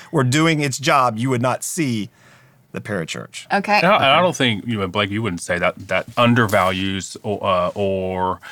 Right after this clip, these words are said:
Speaker 3: looks down upon parachurch ministries at all. There's, there's value.
Speaker 1: No,
Speaker 3: I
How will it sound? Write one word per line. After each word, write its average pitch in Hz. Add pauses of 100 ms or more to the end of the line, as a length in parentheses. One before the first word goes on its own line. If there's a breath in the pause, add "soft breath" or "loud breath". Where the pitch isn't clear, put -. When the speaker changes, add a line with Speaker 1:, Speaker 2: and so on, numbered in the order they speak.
(300 loud breath)
Speaker 3:
looks 113
down 107
upon 87
parachurch 95 (100)
ministries 90
at 98
all. 101
There's, 101
there's 101
value. 95
Speaker 1:
No, 143
Speaker 3:
I 107